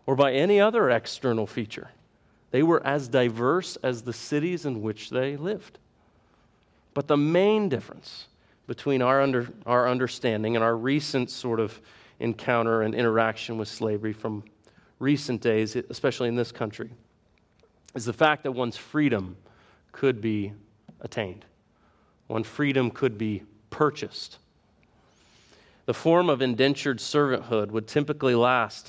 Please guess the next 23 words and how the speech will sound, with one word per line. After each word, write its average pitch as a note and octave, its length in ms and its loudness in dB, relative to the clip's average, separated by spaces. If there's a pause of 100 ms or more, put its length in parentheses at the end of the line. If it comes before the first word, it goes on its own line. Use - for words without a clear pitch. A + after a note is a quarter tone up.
around B2 560 0
ten C3+ 300 -2
years, B2+ 480 -4 (500)
and A#2+ 100 0
nearly C3+ 360 4
all D3 260 4
slaves B2+ 720 -2 (280)
were B2 160 0
freed C#3 480 0
by A2+ 160 0
the B2+ 120 -2 (220)
time A#2+ 260 -2
they B2 100 2
were B2+ 60 2
at B2+ 100 -4
the A2+ 100 0
end C3+ 180 0
of A#2+ 40 -4
their B2 300 0 (160)
late A#2+ 240 0
thirties - 500 -4
or A#2 80 -12
so. - 320 -14